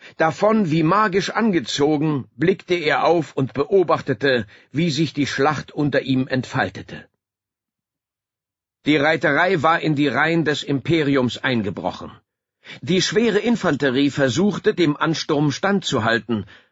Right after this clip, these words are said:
aber schon brachen die Linien auf. Atemlos verfolgte Cornell Steens Banner, das in der Nähe des Woiwoden wehen musste. Die Wlachaken fochten gegen die goldenen Garden,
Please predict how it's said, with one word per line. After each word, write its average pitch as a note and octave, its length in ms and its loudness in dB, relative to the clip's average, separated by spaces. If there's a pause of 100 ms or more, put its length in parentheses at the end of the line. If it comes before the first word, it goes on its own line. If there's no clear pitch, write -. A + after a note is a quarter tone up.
(180)
aber D3 260 0
schon G3+ 400 2
brachen C#3 480 0
die B2+ 160 2
Linien B2+ 480 2
auf. G#2 440 -6 (640)
Atemlos D3+ 600 2
verfolgte D3 560 0
Cornell C#3+ 500 0
Steens D#3+ 560 -2
Banner, C#3+ 480 2 (220)
das D3 220 -2
in D3 160 0
der C3 120 2
Nähe D3+ 320 2
des A2+ 240 -4
Woiwoden A#2+ 560 0
wehen A#2+ 220 0
musste. G2 520 -6 (760)
Die D#3 100 0
Wlachaken F3 600 2
fochten G3 520 -2
gegen E3 280 2
die D3 160 0
goldenen D#3+ 500 2
Garden, C3 480 0